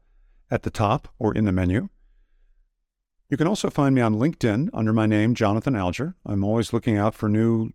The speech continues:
links in, new link-ins, new in links,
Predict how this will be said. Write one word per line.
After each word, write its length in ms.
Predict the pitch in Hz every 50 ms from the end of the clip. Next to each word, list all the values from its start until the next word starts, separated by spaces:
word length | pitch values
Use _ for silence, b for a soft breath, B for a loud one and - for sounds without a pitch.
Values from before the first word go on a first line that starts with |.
| -
links 680 | - - 113 113 107 110 117 - - - - - - - _ _ _ _ _ _ _ _ _ _ _ _ _ _
in, 380 | - 120 107 95 92 107 131 143 _ _ _ _ _ _ _ _ _ _ _ _ _ _ _ _ _ _
new 200 | 113 113 113 107
link-ins, 600 | 107 117 123 110 - 95 90 98 117 120 - - - _ _ _ _ _ _ _ _ _ _ _ _ -
new 140 | 113 117 127
in 180 | - 131 139
links, 440 | 131 104 92 95 107 - - - -